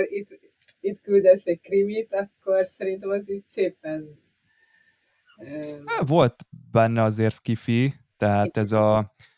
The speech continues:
Speaker 2: ahogy doktor Crusher elővezeti, hogy az a sejtciklus, és én
Speaker 1: Mhm.
Speaker 2: ezt be is írtam a Google-be, hogy akkor ez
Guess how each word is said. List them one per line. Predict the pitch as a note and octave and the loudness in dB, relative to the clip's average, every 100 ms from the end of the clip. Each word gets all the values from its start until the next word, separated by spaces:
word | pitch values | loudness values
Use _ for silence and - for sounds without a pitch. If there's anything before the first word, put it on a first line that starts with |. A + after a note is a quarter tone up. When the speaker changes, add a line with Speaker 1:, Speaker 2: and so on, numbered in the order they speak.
| _ | _
Speaker 2:
ahogy | A2 A2+ A2 | 0 2 4
doktor | A#2+ - A#2 | 0 2 0
Crusher | G#2 A2 - G2+ | 2 0 2 0
elővezeti, | G#2 G2+ G2 G2 G2+ G2 G#2+ | 0 0 0 0 -2 -4 -4
hogy | G2 G#2 G2 G2 | -2 0 0 2
az | G#2 G2 | 0 0
a | G#2 G2+ G2+ - | 2 0 0 -6
sejtciklus, | - B2 B2 - - - G2 A#2 - - _ - _ | -2 2 2 0 -6 -4 0 2 0 -8 _ -20 _
és | - G2+ | -6 -2
én | A2 | 2
Speaker 1:
Mhm. | G2+ | 2
Speaker 2:
ezt | G2+ | 2
be | A2 | 4
is | G2+ - | 2 2
írtam | G#2 - G2+ | 0 2 4
a | G2 | 4
Google-be, | G2 G2+ G2+ G2 F#2+ G2 | 4 2 2 2 2 2
hogy | G2 G2 | 2 0
akkor | G2 - G#2 | -2 0 0
ez | G2 G2 | 2 -2